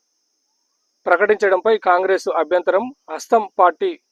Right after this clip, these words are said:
ప్రతిపాదించిన వారికి దక్కని అవకాశం.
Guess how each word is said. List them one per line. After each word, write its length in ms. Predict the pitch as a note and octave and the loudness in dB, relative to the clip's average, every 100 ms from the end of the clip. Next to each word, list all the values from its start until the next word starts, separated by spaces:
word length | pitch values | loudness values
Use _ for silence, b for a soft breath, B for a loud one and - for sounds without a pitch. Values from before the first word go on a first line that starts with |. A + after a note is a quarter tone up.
| _ _ _ _ _ _ _ _ _ _ _ _ _ | _ _ _ _ _ _ _ _ _ _ _ _ _
ప్రతిపాదించిన 720 | F#3 E3+ - G#3 G3+ G3 F#3+ F3+ | -6 -4 2 4 4 -2 -2 2
వారికి 460 | E3 D#3+ B3 C#4 _ _ _ _ _ _ _ _ _ _ _ _ _ _ _ _ _ _ - | 2 0 -6 -12 _ _ _ _ _ _ _ _ _ _ _ _ _ _ _ _ _ _ -16
దక్కని 480 | D3+ E3+ E3 F3+ E3+ | -2 -2 0 -2 -2
అవకాశం. 580 | D3+ D#3+ E3 E3 D3+ | -2 -2 0 0 -2